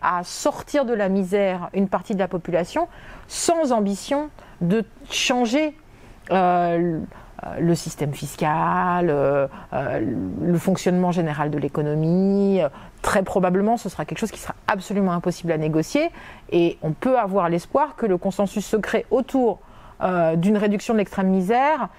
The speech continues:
et d'une reconstruction démocratique, d'une repolitisation de la population, euh, euh, d'une, d'une, d'une fréquence plus importante des scrutins, euh,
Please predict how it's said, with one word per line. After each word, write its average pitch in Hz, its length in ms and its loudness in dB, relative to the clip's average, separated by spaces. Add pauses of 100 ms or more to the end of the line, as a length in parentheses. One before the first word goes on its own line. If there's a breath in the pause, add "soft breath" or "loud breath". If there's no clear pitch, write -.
(180 loud breath)
et 262 100 4
d'une 233 140 2
reconstruction 208 540 -2
démocratique, - 760 -2 (300 loud breath)
d'une 190 120 4
repolitisation 190 760 0
de 185 40 2
la 180 80 0
population, 226 1040 2
euh, 180 120 2 (320 loud breath)
euh, 165 180 4
d'une, 165 420 2 (760)
d'une, 147 320 0
d'une 151 120 2
fréquence 190 320 0
plus 190 140 0
importante 180 320 0
des 170 80 2
scrutins, 233 920 0
euh, 185 120 2